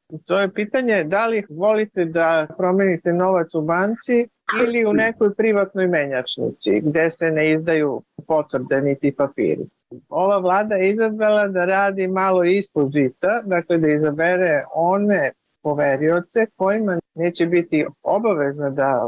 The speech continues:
odgovara za bilo šta učinjeno, neučinjeno, kako je učinjeno i tako dalje.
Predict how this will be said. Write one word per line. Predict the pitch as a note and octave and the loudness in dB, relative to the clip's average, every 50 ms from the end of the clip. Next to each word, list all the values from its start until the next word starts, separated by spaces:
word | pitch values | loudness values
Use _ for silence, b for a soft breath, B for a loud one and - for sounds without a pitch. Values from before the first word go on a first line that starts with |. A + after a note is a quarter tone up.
| A2+ | -2
odgovara | - C#3+ D3 C#3+ C#3 C#3 D#3 E3 F#3 G#3+ A#3+ A3 F#3 C#3+ C3 C3+ C3+ | -2 -4 -2 -2 -2 0 0 0 0 0 0 0 0 0 -2 -4 -4
za | B2+ B2+ | -6 -6
bilo | B2 B2+ D#3+ F#3+ G#3+ A3 G#3+ F#3 D#3+ | -4 -2 0 2 2 2 2 2 0
šta | - - - G3+ G3 F#3 | -2 -2 -2 0 0 0
učinjeno, | D#3+ C#3+ D3+ D#3 - - F3 F3+ F3+ F3+ F3+ F3 E3+ E3+ D#3+ D3+ | 0 -2 -4 -6 -4 -2 0 2 2 2 2 2 2 0 0 0
neučinjeno, | C#3 C3+ B2+ C3 C#3+ D3+ - - E3+ E3+ E3 D#3+ D3+ D3+ D3 C#3+ C3+ C3+ A#2 A#2+ _ | -2 -2 -2 -2 -2 -2 -2 -2 0 0 2 2 0 0 0 0 -2 -2 -4 -6 _
kako | - D3 D#3 D#3 D#3+ - - D3+ C#3+ | -2 0 0 -2 -2 -4 -2 0 2
je | C#3+ | 2
učinjeno | D3 C#3 C3 - - D3 C#3 C3+ C3+ C3 B2 | 2 0 -2 -4 -4 -4 -2 -2 -2 -2 -2
i | B2+ B2 | -2 0
tako | - C3+ C3 B2+ - C3+ | -2 -2 -2 -2 -4 -4
dalje. | A#2 - - E3 - | -2 0 -2 -2 -4